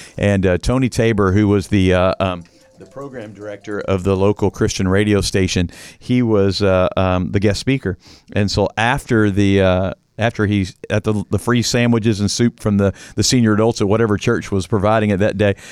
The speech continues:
uh, Tony shared about Christian radio there in Louisville. And so I went to him afterwards. I said, "Tony, how do you get into radio?"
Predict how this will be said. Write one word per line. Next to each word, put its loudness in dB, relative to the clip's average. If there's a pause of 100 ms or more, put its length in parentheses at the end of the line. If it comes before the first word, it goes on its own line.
(160)
uh, 2
Tony 0
shared 0
about -2
Christian -2
radio 0
there 2
in 0
Louisville. 0
And -4
so -2
I 2
went -4
to -4
him 0
afterwards. -2
I 0
said, -8
"Tony, -4
how -2
do -4
you -6
get -4
into -4
radio?" 0